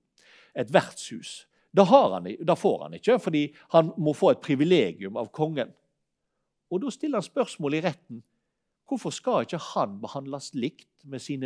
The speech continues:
naboer og medborgere? Det er forresten et veldig godt spørsmål, og det er begynnelsen på slutten på dette privilegiesamfunnet og en mer åpen økonomi, men det er en annen historie. Det som er interessant for meg her, er at han bruker en retorikk, nabo og medborger,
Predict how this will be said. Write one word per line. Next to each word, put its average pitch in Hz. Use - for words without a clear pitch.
naboer 123
og 113
medborgere? 85
Det 113
er -
forresten 139
et 101
veldig 131
godt 131
spørsmål, 156
og -
det 123
er 127
begynnelsen 123
på 120
slutten 120
på 117
dette 131
privilegiesamfunnet 117
og -
en 123
mer 123
åpen 143
økonomi, 151
men 127
det 147
er 240
en 277
annen 143
historie. 101
Det 143
som 151
er 139
interessant 147
for 151
meg 202
her, 123
er 190
at 175
han 160
bruker 151
en 117
retorikk, 165
nabo 131
og 127
medborger, 110